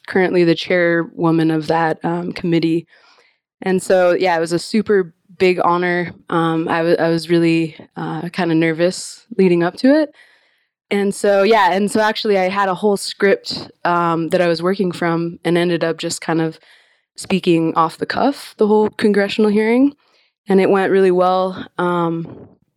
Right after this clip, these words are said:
yeah, it, it was a good opportunity just to kinda highlight, um, the fact that I'm from Alaska and also have a personal tie to, um, protection of, of the refuge,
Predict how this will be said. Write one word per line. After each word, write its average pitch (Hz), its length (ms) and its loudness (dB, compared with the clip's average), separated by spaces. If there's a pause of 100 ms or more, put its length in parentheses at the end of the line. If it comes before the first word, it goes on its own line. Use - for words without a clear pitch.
(360)
yeah, 185 240 2
it, 180 520 2
it - 60 -12
was 190 200 2
a 180 80 2
good 180 160 2
opportunity 175 680 0
just 165 260 -8
to 185 60 -8
kinda 165 260 -2
highlight, 165 560 -2
um, 160 440 -6 (720)
the 170 80 -4
fact 170 260 -2
that 165 100 -4
I'm 160 160 -2
from 175 220 -2
Alaska 160 460 -4
and 165 160 0
also 160 260 -4
have 165 200 -6
a 165 40 -10
personal 190 460 -2
tie 165 340 -4
to, 160 600 -6 (280)
um, 175 260 -8
protection 170 540 -4
of, 156 200 -4 (300)
of 165 160 -2
the 165 100 -2
refuge, 170 560 -2